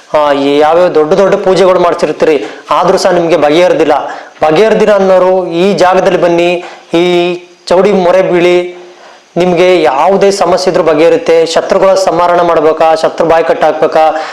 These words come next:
ಮತ್ತೆ ಶತ್ರುಗಳು ನಿಮ್ಮ ಹತ್ರ ಯಾರು ಬರ್ಬಾರ್ದಾ? ಆದ್ರೆ ಈ ದೇವಿ ಮೊರೆ ಬೀಳೋದ್ರಿಂದವಾ, ಇದು ಜನಗಳಿಗೆ ಮಾಟ ಪ್ರಯೋಗದಿಂದವಾ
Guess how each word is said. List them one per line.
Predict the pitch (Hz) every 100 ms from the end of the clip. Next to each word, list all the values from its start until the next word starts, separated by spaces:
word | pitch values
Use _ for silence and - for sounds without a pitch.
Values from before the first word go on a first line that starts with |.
| - 160
ಮತ್ತೆ | 175
ಶತ್ರುಗಳು | - 156 - 185 185 185
ನಿಮ್ಮ | 175 175 175
ಹತ್ರ | 175
ಯಾರು | 165 156 147 180
ಬರ್ಬಾರ್ದಾ? | 170 170 165 156 160 160 -
ಆದ್ರೆ | 160 156 165 147
ಈ | 156 165
ದೇವಿ | 170 175
ಮೊರೆ | 160 160
ಬೀಳೋದ್ರಿಂದವಾ, | 170 165 156 160 151 147 156
ಇದು | 214 214
ಜನಗಳಿಗೆ | 180 196 202 202 185 196
ಮಾಟ | 196 160 -
ಪ್ರಯೋಗದಿಂದವಾ | - 180 175 165 170 165 156